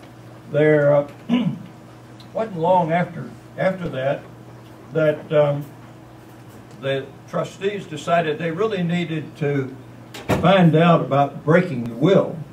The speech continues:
There, there were several, several things in here, aside from the professorship in geology, uh, which probably most of the trustees didn't know much about anyway.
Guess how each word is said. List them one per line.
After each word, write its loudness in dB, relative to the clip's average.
There, -2
there 2
were 8
several, 4
several 2
things 4
in 4
here, -4
aside 4
from 4
the 0
professorship 2
in -4
geology, 0
uh, -2
which -4
probably 0
most 0
of -10
the -6
trustees -6
didn't -8
know -2
much -6
about -6
anyway. 0